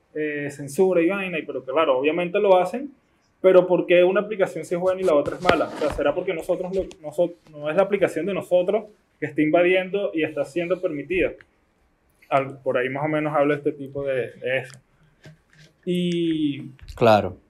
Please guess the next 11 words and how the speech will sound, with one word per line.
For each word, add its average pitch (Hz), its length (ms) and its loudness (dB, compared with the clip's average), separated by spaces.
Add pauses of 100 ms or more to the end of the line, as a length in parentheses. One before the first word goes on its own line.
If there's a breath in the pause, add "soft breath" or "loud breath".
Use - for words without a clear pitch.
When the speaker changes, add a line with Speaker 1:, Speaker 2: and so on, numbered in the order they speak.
(120)
Speaker 2:
Igual 123 260 8
yo 131 120 8
tengo 151 240 12
mi 180 120 10
re-, 156 220 8
mi, 135 260 8 (280)
una 147 220 6
réplica 135 500 4
de 110 140 6
eso. - 240 -4
Speaker 1:
<laughs> - 100 -6